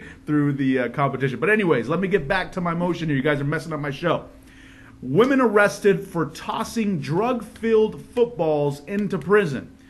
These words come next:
Now, when I first read this headline, I'm wondering, okay, how does this happen? First of all, a prison fence is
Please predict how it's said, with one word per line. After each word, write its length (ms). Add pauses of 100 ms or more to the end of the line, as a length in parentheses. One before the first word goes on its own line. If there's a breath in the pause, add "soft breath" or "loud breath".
(180 loud breath)
Now, 160
when 100
I 100
first 300
read 160
this 140
headline, 360
I'm 140
wondering, 400
okay, 380 (840)
how 260
does 160
this 160
happen? 640 (240 loud breath)
First 240
of 120
all, 260
a 80
prison 460
fence 340
is 300